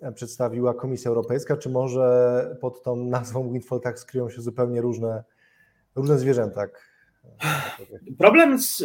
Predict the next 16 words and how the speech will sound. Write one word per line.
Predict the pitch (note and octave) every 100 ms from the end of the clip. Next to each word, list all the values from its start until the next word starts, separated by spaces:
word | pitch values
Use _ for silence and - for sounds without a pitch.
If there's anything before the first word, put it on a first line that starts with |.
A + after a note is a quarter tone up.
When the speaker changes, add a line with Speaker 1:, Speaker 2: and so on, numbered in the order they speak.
| D3
Speaker 2:
problem | G#3+ D#4+ C#4
z | -
podatkiem | G3+ A3+ A#3+
ministra | G#3+ G3+ G3
Sasina | F#3+ - G#3+
jest | E3+ E3+
taki, | F#3 F#3+
że | F#3 E3 D#3
tak | D#3+
naprawdę | D#3+ F3 E3
to, | E3 F3
co | F3
usłyszeliśmy | D#3+ D#3+ D3+ D3 D3 F3+ D#3+ C#3+ C#3 C3 B2+ B2+
i | B2+ -
to, | D#3
co | D#3 C#3 A#2+